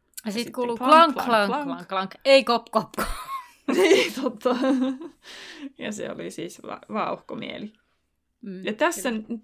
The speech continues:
Speaker 1: tämmöisellä pikkupätkällä saadaan semmonen epäilyks siemen, tiedätkö, sinne niin kuin ihmisen
Speaker 2: Mm.
Speaker 1: mieleen.
Speaker 2: Kyllä, kyllä, kyllä.
Speaker 1: Nyt on tarpeeksi paljon kyllä analysoitu <laughs> tätä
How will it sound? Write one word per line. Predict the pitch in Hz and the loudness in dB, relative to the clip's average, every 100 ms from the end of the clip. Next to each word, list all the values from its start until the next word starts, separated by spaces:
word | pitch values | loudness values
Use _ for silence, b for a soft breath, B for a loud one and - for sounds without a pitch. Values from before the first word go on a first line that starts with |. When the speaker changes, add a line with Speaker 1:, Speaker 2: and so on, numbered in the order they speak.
| - | -6
Speaker 1:
tämmöisellä | 403 370 277 247 214 220 | -4 -2 -2 -2 -2 -4
pikkupätkällä | 262 254 214 196 208 - 170 160 | -6 -10 -8 -8 -8 -8 -8 -8
saadaan | 190 190 190 180 | -6 -6 -6 -10
semmonen | 208 190 - | -10 -12 -8
epäilyks | 247 247 190 151 - 143 - | -6 -2 0 -2 -6 -14 -16
siemen, | - - 208 190 - - - | -12 -4 -2 -2 -6 -12 -14
tiedätkö, | - - 151 - - | -10 -10 -12 -20 -16
sinne | - - - | -16 -14 -14
niin | - - - | -14 -16 -18
kuin | - - | -18 -16
ihmisen | 170 165 214 214 | -14 -10 -8 -6
Speaker 2:
Mm. | - | -6
Speaker 1:
mieleen. | - - - - - 208 _ _ _ _ | -8 -8 -10 -12 -14 -16 _ _ _ _
Speaker 2:
Kyllä, | 202 185 190 185 _ _ _ _ - | -10 -8 -8 -10 _ _ _ _ -20
kyllä, | 202 190 | -16 -16
kyllä. | 185 185 - _ _ - - | -16 -20 -20 _ _ -20 -6
Speaker 1:
Nyt | 311 339 | -4 2
on | 262 | 4
tarpeeksi | 262 302 320 214 - | 6 6 6 0 -2
paljon | - 220 208 | 2 4 2
kyllä | 202 185 190 | -2 0 2
analysoitu | 226 208 226 427 214 294 | 4 4 4 2 0 -2
<laughs> | |
tätä | - - | -2 2